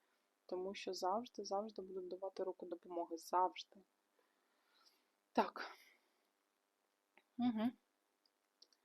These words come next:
Так, що там у нас? Двійка кубків. На дні колоди у нас там була підказка, що це буде достатньо магічні такі зустрічі.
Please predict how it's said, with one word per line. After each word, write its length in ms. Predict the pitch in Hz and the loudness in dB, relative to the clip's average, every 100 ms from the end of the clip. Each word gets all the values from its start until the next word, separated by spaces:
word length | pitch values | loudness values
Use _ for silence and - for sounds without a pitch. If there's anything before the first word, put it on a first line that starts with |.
| _ _ - _ _ _ _ _ - - | _ _ -20 _ _ _ _ _ -10 6
Так, 260 | 202 185 | 6 6
що 220 | - - 226 | -4 0 2
там 240 | 190 190 | 2 -2
у 40 | |
нас? 220 | 185 190 - | -4 -8 0
Двійка 340 | 202 196 202 | 0 2 0
кубків. 680 | - 196 - - - - - | 0 -2 -2 -6 -6 -8 -10
На 100 | 190 | -4
дні 180 | 180 208 | -2 -4
колоди 380 | - 185 180 180 | 0 0 0 0
у 40 | |
нас 160 | 180 190 | -4 -6
там 220 | - 185 | -8 -10
була 260 | 190 190 190 _ _ _ - - - - - _ - | -6 -6 -6 _ _ _ -20 -20 -20 -20 -20 _ -2
підказка, 760 | 214 - - 208 185 - 180 | -2 -2 4 6 6 2 -4
що 160 | - 180 | -2 -4
це 220 | - 185 | 0 -2
буде 260 | 180 180 190 - _ - - _ - 190 | -2 -6 -6 -16 _ -16 -16 _ -14 -8
достатньо 460 | 190 214 208 196 | 2 2 2 0
магічні 540 | 196 196 208 - 196 175 | 0 2 0 0 -4 -2
такі 300 | 180 - 175 | -4 -6 -6
зустрічі. 680 | 220 311 - 214 - 185 | -2 -2 0 -2 -2 -8